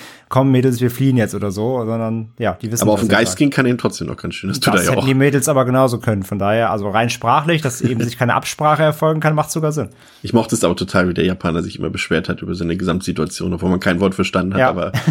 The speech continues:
Speaker 2: man, man hat ihn einfach gefühlt, fand ich. <laughs> Er wusste einfach,
Speaker 1: Na ja,
Speaker 2: "Was
Speaker 1: gut,
Speaker 2: ist das
Speaker 1: im,
Speaker 2: hier für eine
Speaker 1: im, im
Speaker 2: Scheißsituation?
Speaker 1: O-Ton,
Speaker 2: Wie komme ich
Speaker 1: im
Speaker 2: hier
Speaker 1: O-Ton
Speaker 2: rein?"
Speaker 1: hat er ja unter-, im O-, im O-Ton hat er ja Untertitel, der Japaner.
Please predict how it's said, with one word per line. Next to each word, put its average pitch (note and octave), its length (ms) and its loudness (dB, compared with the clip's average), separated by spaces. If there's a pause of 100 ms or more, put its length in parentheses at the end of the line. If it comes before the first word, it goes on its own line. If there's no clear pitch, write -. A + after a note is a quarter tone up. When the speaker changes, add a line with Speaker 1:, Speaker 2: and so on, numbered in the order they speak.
(120)
Speaker 2:
man, A2 160 2
man G#2+ 160 4
hat B2+ 120 0
ihn A#2 120 2
einfach A2+ 180 0
gefühlt, G#2 460 0
fand D2+ 200 -4
ich. - 180 -10 (340)
<laughs> - 320 -4
Er G3 180 2
wusste B2+ 200 2
einfach, C3 160 0 (120)
Speaker 1:
Na D#3+ 120 4
ja, - 0 -
Speaker 2:
"Was D#3+ 60 0
Speaker 1:
gut, D#3+ 100 2
Speaker 2:
ist - 40 2
das E3+ 60 2
Speaker 1:
im, - 20 0
Speaker 2:
hier F3+ 100 4
für - 100 -2
eine D#3+ 60 4
Speaker 1:
im, D#3 40 2
im E3 60 -2
Speaker 2:
Scheißsituation? D#3+ 640 2
Speaker 1:
O-Ton, D3+ 100 2
Speaker 2:
Wie A#2+ 80 0
komme D3+ 180 2
ich F3 60 0
Speaker 1:
im D#3+ 60 0
Speaker 2:
hier B2 80 0
Speaker 1:
O-Ton G#2 100 2
Speaker 2:
rein?" C3 100 4
Speaker 1:
hat D3+ 80 2
er D3+ 60 2
ja C#3 100 0
unter-, C#3+ 320 -4
im B2+ 100 -8
O-, G#2+ 160 -10
im C#3 120 -4
O-Ton D3 280 -2
hat C3+ 100 2
er C3 60 4
ja A#2 40 -2
Untertitel, A2 340 -4
der F2+ 120 -6
Japaner. F#2 340 -10